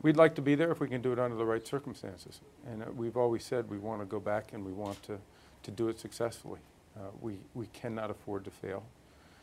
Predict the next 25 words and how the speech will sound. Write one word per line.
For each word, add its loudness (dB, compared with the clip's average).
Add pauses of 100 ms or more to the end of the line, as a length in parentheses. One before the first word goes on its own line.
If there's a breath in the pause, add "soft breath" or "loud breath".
(180 loud breath)
We -2
know 0
there 0
are 2 (180)
millions -6
of -16
fans -8
in -14
Southern -6
California -6
who -8
wanna -8
see -10
us -8
back -6
again, -6
and -10
we're -2
gonna -4
do -4
our 0
best -4
to -14
get -8
back. -2